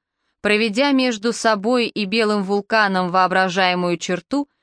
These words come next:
она увидела бледный камень на гребне одного из подъёмов. Слеза Скорбеллы. "А сейчас нам надо наверх", прошептала Хатин.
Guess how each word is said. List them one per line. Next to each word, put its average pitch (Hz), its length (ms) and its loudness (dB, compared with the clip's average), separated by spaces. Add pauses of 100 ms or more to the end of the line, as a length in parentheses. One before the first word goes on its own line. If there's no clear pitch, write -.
(260)
она 226 320 2
увидела 269 480 0
бледный 226 540 0
камень 185 540 0
на 185 160 2
гребне 175 540 0 (200)
одного 190 540 2
из 185 160 -4
подъёмов. 220 680 -2 (460)
Слеза 196 600 0
Скорбеллы. 180 800 -4 (760)
"А 214 140 2
сейчас 294 640 0
нам 277 260 4
надо 226 460 2
наверх", 208 640 0
прошептала 170 640 -2
Хатин. 165 500 -4